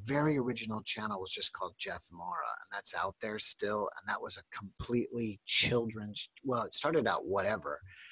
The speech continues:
until about two thousand ten, and then I started making Thomas the Train videos with my son,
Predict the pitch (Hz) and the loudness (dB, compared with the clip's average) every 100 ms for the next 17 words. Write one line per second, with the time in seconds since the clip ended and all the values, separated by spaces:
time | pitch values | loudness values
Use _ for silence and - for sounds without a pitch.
0 | - - - 120 110 110 92 - - 117 | -20 -16 -2 2 4 4 2 4 4 4
1 | 107 98 98 95 87 135 139 117 95 98 | 6 6 6 4 2 2 2 2 0 -2
2 | 95 95 - 101 92 98 92 98 - 107 | 0 0 2 2 0 -2 -6 -6 -2 0
3 | 107 98 - - - 117 120 87 87 80 | 2 4 4 2 0 0 0 -2 -4 -4
4 | 80 - - 69 - - 131 82 | -6 -8 -14 -6 0 0 0 -6